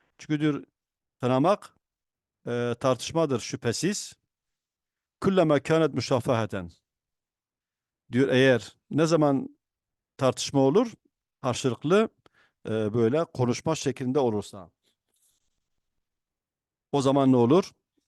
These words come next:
Mücadele dönüşür. E, fe innel musahabete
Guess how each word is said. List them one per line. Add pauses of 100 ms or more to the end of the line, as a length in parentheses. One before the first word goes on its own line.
(320)
Mücadele
dönüşür. (1400)
E,
fe
innel
musahabete